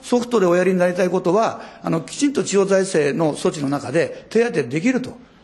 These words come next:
ハードソフトをやっていただくんです。ただ、ちょうどこの年度末でもございますし、この時期にできるものとしてね、あの、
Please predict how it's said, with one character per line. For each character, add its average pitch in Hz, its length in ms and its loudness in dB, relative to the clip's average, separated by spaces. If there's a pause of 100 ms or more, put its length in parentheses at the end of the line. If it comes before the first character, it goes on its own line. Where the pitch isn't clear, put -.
(120)
ハ 185 360 0
ー - 20 0
ド 220 140 2
ソ 233 100 2
フ - 80 -6
ト 254 200 2
を - 180 -4 (100)
や 151 200 2
っ 160 40 -10
て 196 80 0
い 170 60 0
た 214 100 2
だ 208 100 2
く 214 120 0
ん - 20 0
で 127 100 -4
す。 - 120 -12
た 208 100 2
だ、 190 240 0 (180)
ち - 60 -4
ょ 208 80 6
う - 20 4
ど 220 100 4
こ 214 100 4
の 180 80 2
年 185 180 4
度 196 220 2
末 180 100 -4
で 196 60 2
も 139 140 0
ご 127 100 -4
ざ 143 120 2
い 147 40 0
ま 160 120 -2
す - 100 -10
し、 165 260 0 (200)
こ 208 120 0
の 233 100 4
時 233 120 -4
期 285 100 4
に 214 80 4
で 151 160 0
き 196 80 0
る 185 80 2
も 135 160 0
の 151 80 0
と 123 100 -6
し - 80 -10
て - 100 -16
ね、 170 200 -4 (240)
あ 131 80 -6
の、 123 220 -4